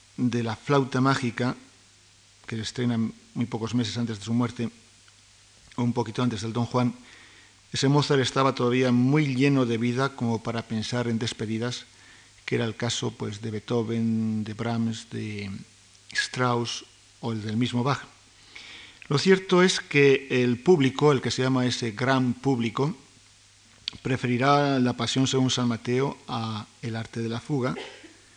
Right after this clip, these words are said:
la novena sinfonía al cuarteto en fa mayor, opus ciento treinta y cinco de Beethoven,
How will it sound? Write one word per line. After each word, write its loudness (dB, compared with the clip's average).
la 6
novena 6
sinfonía 2
al 2
cuarteto 0
en 2
fa -2
mayor, 2
opus -4
ciento -2
treinta -2
y -10
cinco -2
de -2
Beethoven, 0